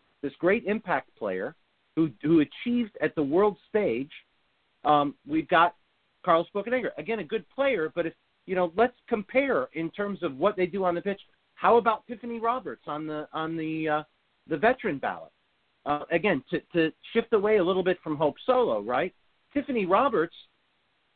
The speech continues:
I would argue, somewhat of a comparable role to Bocanegra in, in terms of, uh, defensive, uh, midfielder, right?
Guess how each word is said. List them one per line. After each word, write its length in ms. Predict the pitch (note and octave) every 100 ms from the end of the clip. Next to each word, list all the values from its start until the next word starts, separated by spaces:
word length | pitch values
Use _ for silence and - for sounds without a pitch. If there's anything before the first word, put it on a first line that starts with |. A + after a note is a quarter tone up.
| -
I 140 | C3
would 180 | C#3 D#3
argue, 440 | E3+ G#3 G#3+ C4+ - _ _
somewhat 360 | F#3+ G3+ G3+ A3
of 80 | F3
a 40 | -
comparable 500 | F#3 G3+ G3+ F#3+ F3+
role 320 | F3 F3+ A#3+
to 80 | A3
Bocanegra 640 | E3 F3 E3 D#3 E3+ A3 B3
in, 120 | D#3 D#3 D#3 D#3
in 180 | D#3 D#3 -
terms 220 | E3+ E3+
of, 220 | E3 C#3+ D3+
uh, 180 | C#3+ C#3+
defensive, 440 | D3+ E3 D#3 D#3+ C#3+ _ _ _ _
uh, 240 | - D3+ D3
midfielder, 720 | C#3+ D3 C3+ D3+ D3+ F#3+ A3+
right? 260 | D3 E3